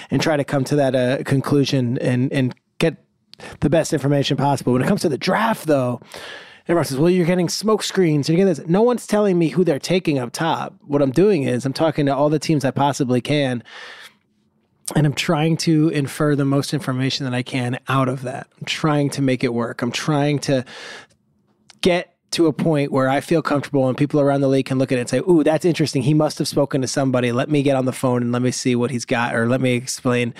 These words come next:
why this might not make sense." So my first mock draft came out, and I worked on it, uh, over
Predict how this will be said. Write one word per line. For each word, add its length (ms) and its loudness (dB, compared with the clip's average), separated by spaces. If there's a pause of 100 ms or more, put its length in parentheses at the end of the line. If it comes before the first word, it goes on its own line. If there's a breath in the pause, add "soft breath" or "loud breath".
(280 loud breath)
why 260 2
this 280 -2
might 220 -2
not 180 -2
make 220 -2
sense." 380 -6 (460 loud breath)
So 120 -6
my 140 2
first 340 0
mock 240 0
draft 480 0
came 300 2
out, 300 0
and 120 0
I 60 2
worked 260 2
on 100 0
it, 300 -2
uh, 340 -2
over 520 2